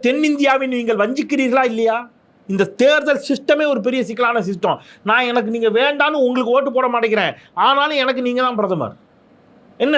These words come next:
சிஸ்டம் இந்த சிஸ்டம்? ஒட்டுமொத்த தென்னிந்தியாவும் உங்களை புறக்கணிக்கிறது, ஆனால் தென்னிந்தியாவுக்கும் நீங்கள் தான் பிரதமர், நாங்கள் ஏற்றுக்கொள்கிறோம். ஆனால் நீங்கள் என்ன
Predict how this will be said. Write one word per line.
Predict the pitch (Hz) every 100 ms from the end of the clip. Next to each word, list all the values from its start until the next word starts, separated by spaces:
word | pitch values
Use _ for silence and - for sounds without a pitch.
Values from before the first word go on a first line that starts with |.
| -
சிஸ்டம் | 233 262 226
இந்த | 214 208
சிஸ்டம்? | 190 214 208 208 _ _ _ _ _ - _ - - - 233
ஒட்டுமொத்த | 247 311 302 277 254
தென்னிந்தியாவும் | 262 285 294 294 285
உங்களை | 262 262 226
புறக்கணிக்கிறது, | 254 226 240 214 185 139 - - 196
ஆனால் | 277 262 226 170
தென்னிந்தியாவுக்கும் | 226 269 269 269 277 269 247
நீங்கள் | 240 240
தான் | 240 202
பிரதமர், | 202 196 110 - 143
நாங்கள் | 233 262 277
ஏற்றுக்கொள்கிறோம். | 294 254 220 185 113 - _ -
ஆனால் | 226 254 226
நீங்கள் | 294 285
என்ன | 262